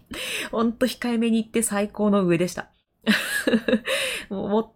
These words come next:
最も高いのさらに上。ないかも分からへんけど、あるの。<laughs> いや、めちゃくちゃ良かったです、本当に。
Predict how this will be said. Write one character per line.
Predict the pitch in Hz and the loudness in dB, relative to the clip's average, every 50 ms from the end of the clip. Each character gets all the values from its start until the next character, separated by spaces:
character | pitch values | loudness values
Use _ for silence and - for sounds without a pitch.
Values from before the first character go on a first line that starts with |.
| _ _ | _ _
最 | - 262 269 | -2 0 0
も | 240 226 220 | 0 0 -2
高 | - 196 202 - 240 254 | -2 -4 -2 0 0 2
い | 247 220 202 | 4 4 4
の | 220 233 | 4 2
さ | 220 - 190 | 2 2 2
ら | 185 233 | 4 4
に | 233 196 156 | 4 2 2
上。 | 143 170 208 - - _ _ _ _ | 2 2 0 0 -2 _ _ _ _
な | - 156 156 160 165 185 | -6 -4 -2 -2 -2 -2
い | 220 | -2
か | - - 214 | 0 0 2
も | 160 | 2
分 | 160 180 | 2 2
か | 269 | 4
ら | 262 220 | 4 4
へ | |
ん | |
け | 185 147 | 2 2
ど、 | 143 | 0
あ | 160 165 185 | 0 2 2
る | 277 | 2
の。 | 240 220 - - - - - - - - - - - | 4 4 2 2 -2 -4 -4 -4 -4 -2 -4 -4 -4
<laughs> | - - - - - - 392 - | -4 -2 -2 -2 2 2 2 2
い | - | 4
や、 | 233 226 - - | 0 0 0 -4
め | - | -8
ち | - - | 0 0
ゃ | 277 302 | 0 0
く | - 330 | 0 0
ち | - 320 | 2 4
ゃ | |
良 | 311 330 349 | 4 4 4
か | 349 285 | 2 2
っ | 262 | 2
た | 220 | 2
で | 202 | 0
す、 | 214 - | 2 2
本 | 214 220 220 | 2 2 2
当 | - 190 | 2 2
に。 | 208 190 - | 0 0 0